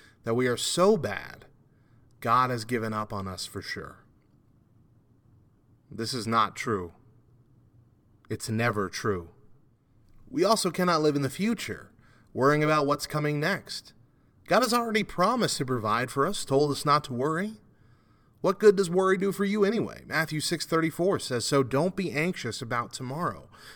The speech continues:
God will take care of your tomorrow too. Live one day at a time."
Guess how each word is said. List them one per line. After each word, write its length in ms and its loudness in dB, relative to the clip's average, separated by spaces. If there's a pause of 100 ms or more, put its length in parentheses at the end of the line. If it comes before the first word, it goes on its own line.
(140)
God 320 6
will 80 0
take 260 0
care 220 0
of 80 -2
your 140 -4
tomorrow 420 -4
too. 420 -4
Live 560 2 (300)
one 420 4
day 220 2
at 80 -2
a 40 -2
time." 440 0